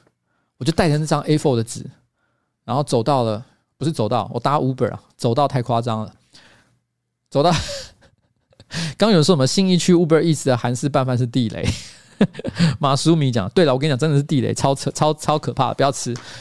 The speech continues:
然后，而且它还过度包装哦。然后啊，这不是重点。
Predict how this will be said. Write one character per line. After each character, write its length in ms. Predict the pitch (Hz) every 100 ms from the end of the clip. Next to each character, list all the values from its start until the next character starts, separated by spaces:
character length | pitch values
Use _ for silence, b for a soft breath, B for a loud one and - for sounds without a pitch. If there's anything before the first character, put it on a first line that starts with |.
| B B B
然 140 | -
后， 160 | 156 147 B B B B B
而 80 | 220
且 80 | 220
它 80 | 208
还 100 | 165
过 180 | 202 160
度 160 | 165
包 200 | 135 131
装 280 | 123 113 120 -
哦。 180 | 117 123
然 160 | 117 107
后 220 | 135 123
啊， 120 | - 120
这 80 |
不 100 | 175
是 160 | 147 135
重 200 | 147
点。 100 | 117